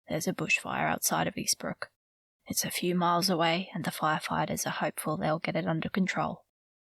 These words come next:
But he did say it was important we stay put. Jania's insides went cold as she absorbed his words.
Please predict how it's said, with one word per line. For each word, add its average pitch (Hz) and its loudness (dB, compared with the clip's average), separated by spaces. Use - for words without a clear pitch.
But 180 2
he 160 0
did 180 0
say 170 2
it 156 2
was 156 0
important 165 -2
we - -4
stay 151 0
put. - -6
Jania's 185 4
insides 180 2
went 175 0
cold 190 2
as 175 2
she - 2
absorbed 175 0
his - 0
words. 175 2